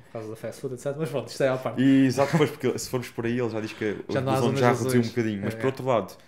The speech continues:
Speaker 2: já temos os denominadores comuns que dá para
Speaker 1: Para
Speaker 2: começarmos
Speaker 1: trabalhar.
Speaker 2: a aplicar, não é?
Speaker 1: Isso é bom. Então, olha, Okinawa, eu quero ir para Okinawa e ela quer ir para Sardenha. E começamos quase a ver quem tem razão. Não, ok, sentamos lado a lado e dizer assim,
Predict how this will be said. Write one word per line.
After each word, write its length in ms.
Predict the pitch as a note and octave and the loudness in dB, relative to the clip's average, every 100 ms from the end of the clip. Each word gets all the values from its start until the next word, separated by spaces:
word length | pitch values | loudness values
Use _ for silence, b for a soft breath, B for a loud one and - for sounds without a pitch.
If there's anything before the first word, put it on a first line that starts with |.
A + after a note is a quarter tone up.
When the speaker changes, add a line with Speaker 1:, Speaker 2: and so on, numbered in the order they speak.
| b | b
Speaker 2:
já 160 | - A2 | -8 -8
temos 280 | A2 G#2+ G#2+ | -6 -8 -8
os 60 | |
denominadores 500 | G2 G#2 G#2+ G#2 G#2 | -10 -10 -10 -10 -10
comuns 380 | - G2 G2+ G#2 | -12 -12 -12 -12
que 100 | - | -14
dá 80 | - | -12
para 100 | - | -12
Speaker 1:
Para 180 | - C#3 | -8 -4
Speaker 2:
começarmos 200 | A2+ D3 | 0 2
Speaker 1:
trabalhar. 240 | D#3 D3+ | 4 4
Speaker 2:
a 40 | C#3 | 2
aplicar, 220 | A2 G2 | -2 -8
não 140 | F#2 F2+ | -8 -8
é? 40 | |
Speaker 1:
Isso 100 | F2+ | -10
é 40 | |
bom. 260 | A#2 A#2 A2+ b b - | -8 -10 -14 b b -6
Então, 140 | D3+ | -2
olha, 220 | B2+ A2 | -2 -2
Okinawa, 680 | C#3 C#3 D#3 E3 F#3 F3+ F3 | -4 -4 -4 0 0 0 -2
eu 80 | D3 | -4
quero 160 | C#3+ | -4
ir 20 | C#3+ | -2
para 100 | C#3+ | -2
Okinawa 320 | C#3 C#3+ D3+ | -2 -4 0
e 40 | D3 | 0
ela 140 | C#3+ | -2
quer 160 | C#3 C#3 | -2 -6
ir 60 | |
para 120 | C#3+ | -4
Sardenha. 500 | C3+ C3 A2+ G2 G#2 - _ _ b b b b - | -8 -8 -8 -10 -14 -20 _ _ b b b b -14
E 80 | - | -10
começamos 420 | F3+ E3 G3 F#3 | -8 -4 -6 -6
quase 380 | - G3 E3+ F#3 | -2 -2 -2 -4
a 20 | |
ver 100 | G3 | -4
quem 180 | F#3+ F#3 | -6 -6
tem 120 | F#3 | -6
razão. 440 | G3 F#3 D#3 B2 - | -6 -6 -6 -8 -10
Não, 380 | F3+ F#3+ G#2 | -4 -4 -6
ok, 180 | B2 B2+ | -10 -10
sentamos 420 | A2+ C3 B2+ C3 C3+ | -10 -10 -8 -8 -4
lado 180 | D3 | -2
a 40 | D#3+ | -2
lado 200 | G3+ B3 | -2 -4
e 40 | |
dizer 180 | F3 F3 | -4 -4
assim, 280 | D#3 - A#2 | -4 -8 -12